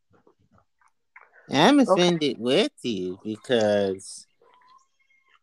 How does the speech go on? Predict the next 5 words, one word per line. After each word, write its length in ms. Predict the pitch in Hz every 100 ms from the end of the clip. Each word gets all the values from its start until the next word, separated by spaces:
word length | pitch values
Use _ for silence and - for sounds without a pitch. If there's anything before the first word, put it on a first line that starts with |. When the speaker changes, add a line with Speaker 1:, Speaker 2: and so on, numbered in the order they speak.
| _ - _ _ _ _ _ _ _ _ _ _ _ -
Speaker 1:
he 460 | - 196 190 175 -
is 340 | 170 165 -
choosing 1300 | - - - 214 226 247 208 190 170 160 147 143 139 135 _ _ - - _ _ - - _ _ _ _
to 240 | 165 165 143
embody 1300 | 147 143 135 - 143 156 170 170 165 139 127 123